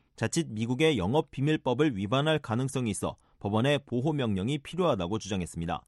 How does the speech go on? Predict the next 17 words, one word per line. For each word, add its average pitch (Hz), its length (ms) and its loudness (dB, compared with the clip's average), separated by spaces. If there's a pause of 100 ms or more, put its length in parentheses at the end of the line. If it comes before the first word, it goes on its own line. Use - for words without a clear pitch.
(500)
이에 160 160 2
따라 175 220 4
법원은 165 380 2
하루 190 220 -2
만에 175 360 2
해외자산 170 520 0
통제실에 135 680 0
보호명령을 123 680 0
내린 101 180 2
겁니다. 82 380 -4 (680)
이날 175 220 6
공개된 170 420 4
요청서에는 156 720 2
원비어 131 340 4
측이 147 380 0
공개를 143 520 0
원하는 113 420 2